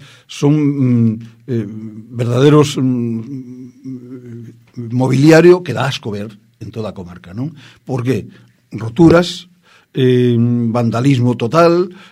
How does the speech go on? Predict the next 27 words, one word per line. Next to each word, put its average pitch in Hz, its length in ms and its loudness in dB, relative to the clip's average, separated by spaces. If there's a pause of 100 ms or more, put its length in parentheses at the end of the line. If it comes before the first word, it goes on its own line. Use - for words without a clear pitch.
eh, 131 240 2 (140)
pintadas 123 560 -2
que 127 80 -4
non 117 160 -2
son 117 160 -2
pintadas, 123 560 -2
ne-, 113 160 -4
grafitis 117 400 -4
que 127 100 -4
non 117 140 -2
son 120 80 -2
grafitis, 160 720 -4 (240)
non? 180 320 0 (320)
Isto, 123 1040 0
pa-, 123 260 -6
papeles 123 300 -2
pegados, 160 640 0
unha 131 800 -4
degradación 123 480 -2
tremenda. 139 400 0 (320)
A 120 80 -4
marquesina 139 500 -2
é 175 140 -10
para 175 180 -2
resguardarte 143 460 -2
da 113 160 -6
chuvia. 87 400 -10